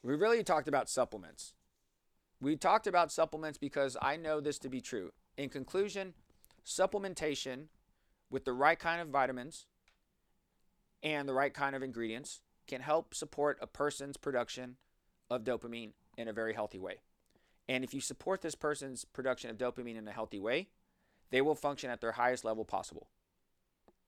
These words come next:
The supplement I would highly suggest you try first is our Bliss. It has the sam E and T M G in it. If you want to try it, I would try it one or two a day. We have a small five-pack, and we also have a thirty-day supply.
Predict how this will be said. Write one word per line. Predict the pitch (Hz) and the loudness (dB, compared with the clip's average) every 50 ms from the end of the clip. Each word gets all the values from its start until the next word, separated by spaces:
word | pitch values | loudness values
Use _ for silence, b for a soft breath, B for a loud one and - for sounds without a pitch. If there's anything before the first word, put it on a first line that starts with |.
| _ _ _ _ _ _ _ _ _ _ _ _ _ _ _ _ _ | _ _ _ _ _ _ _ _ _ _ _ _ _ _ _ _ _
The | - 120 | -6 -2
supplement | - - 170 175 170 - 180 180 180 165 - | 0 4 4 4 4 2 0 -2 -2 0 4
I | - 131 139 | 4 4 6
would | 135 127 | 4 2
highly | - - - - 156 156 160 165 165 | 0 0 4 6 8 8 8 6 2
suggest | 156 - 139 131 143 139 135 - | 0 -2 -2 0 0 0 0 -2
you | 131 | -6
try | 120 - - 123 127 135 | -4 0 2 4 4 4
first | 127 - 139 147 175 160 - - - | 2 2 0 0 0 -2 -4 -6 -6
is | 123 123 | -2 0
our | 135 135 | 2 2
Bliss. | 131 139 190 202 123 - - - - _ _ _ | 2 2 2 0 0 -2 -6 -12 -16 _ _ _
It | - 104 | -6 -2
has | 113 117 113 | -2 -2 -2
the | - 107 | -2 -4
sam | 107 - 131 135 147 147 147 | -6 -2 -2 -2 -2 -2 -4
E | 151 156 | -6 -6
and | 147 147 - | -6 -6 -6
T | - 143 | -6 -6
M | 139 139 | -6 -6
G | 135 123 131 120 | -6 -6 -6 -6
in | 107 95 | -6 -8
it. | 80 - _ _ _ _ _ _ _ _ _ _ _ _ _ _ | -12 -16 _ _ _ _ _ _ _ _ _ _ _ _ _ _
If | - 117 - 123 | -8 -6 -4 -2
you | 123 123 | -2 -2
want | 131 131 | -2 -4
to | 127 | -4
try | 113 - - 127 139 170 | -2 0 4 6 6 6
it, | 202 214 - - - | 6 4 0 2 4
I | 123 127 | 6 6
would | 131 131 | 6 4
try | - - 131 135 139 | 2 4 6 6 6
it | - - - - | 4 2 -2 -10
one | - 120 131 147 160 | -8 -4 -2 -2 0
or | 170 | -2
two | 156 - 170 | -2 -2 -2
a | 175 170 | 0 2
day. | 151 139 135 160 - _ _ _ _ _ _ _ _ _ _ _ | 4 4 4 2 0 _ _ _ _ _ _ _ _ _ _ _
We | - 117 | -4 0
have | 127 123 117 | 0 0 0
a | 120 | 0
small | - - 139 139 143 | -2 0 2 2 2
five-pack, | 139 - 143 139 143 135 - 139 147 170 - _ _ _ _ _ _ _ - | 4 6 6 6 6 6 4 2 2 2 0 _ _ _ _ _ _ _ -12
and | 107 117 | -4 0
we | 120 | 2
also | 123 123 - 131 | 2 4 4 2
have | 123 | 2
a | 127 127 | 2 0
thirty-day | - 151 156 156 151 127 120 117 | 0 2 2 2 2 2 2 0
supply. | - - - - 90 87 - | 0 -4 -4 -4 -4 -4 -4